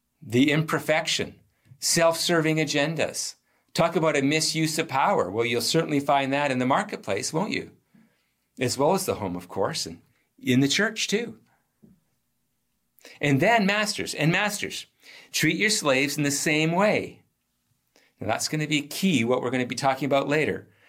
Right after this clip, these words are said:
There's something similar about slaves and masters, about parent, uh, parents and children, about husbands and wives. There's something that is the same, even though it looks like it's very different.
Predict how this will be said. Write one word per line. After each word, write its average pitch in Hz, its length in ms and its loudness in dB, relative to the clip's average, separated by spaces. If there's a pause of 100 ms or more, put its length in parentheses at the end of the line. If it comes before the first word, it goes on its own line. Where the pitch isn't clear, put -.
(120)
There's 110 180 -4
something 143 300 -2
similar 175 640 0 (280)
about 127 360 2
slaves 147 600 0
and 139 120 2
masters, 139 680 -4 (320)
about 113 580 2 (380)
parent, 143 420 0
uh, 110 260 2
parents 143 440 0
and 131 100 -4
children, 139 420 0
about 104 260 0
husbands 131 440 0
and 123 100 -2
wives. 127 520 -2 (280)
There's 123 180 2
something 156 440 0
that 135 120 0
is 123 180 -2
the 110 100 -8
same, 143 640 -2
even 135 340 2
though 127 180 4
it 123 100 -2
looks 135 240 -4
like 123 160 -2
it's 110 140 -6
very 120 200 2
different. 107 440 -8